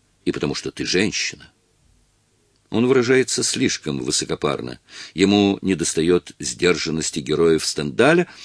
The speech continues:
хотя он так же циничен, как они. Он не останавливается перед преступлением. Этот образ –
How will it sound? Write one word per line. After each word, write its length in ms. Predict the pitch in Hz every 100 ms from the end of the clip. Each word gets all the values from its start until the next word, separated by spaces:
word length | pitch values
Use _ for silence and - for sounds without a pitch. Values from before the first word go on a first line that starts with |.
| -
хотя 360 | - 113 123 113
он 300 | - 123 120
так 360 | - 120 127 120
же 120 | -
циничен, 580 | - 135 123 117 127 120
как 200 | 73 76
они. 300 | 71 101 - _ _ _ _ _ _ _ _ _
Он 180 | 98 117
не 80 | 123
останавливается 720 | 117 120 117 120 123 127 -
перед 240 | 131 123
преступлением. 720 | - 127 - 113 107 107 107 107 _ _ _ _ _ _ _ _
Этот 380 | - 95 92 -
образ – 520 | - 113 113 117 -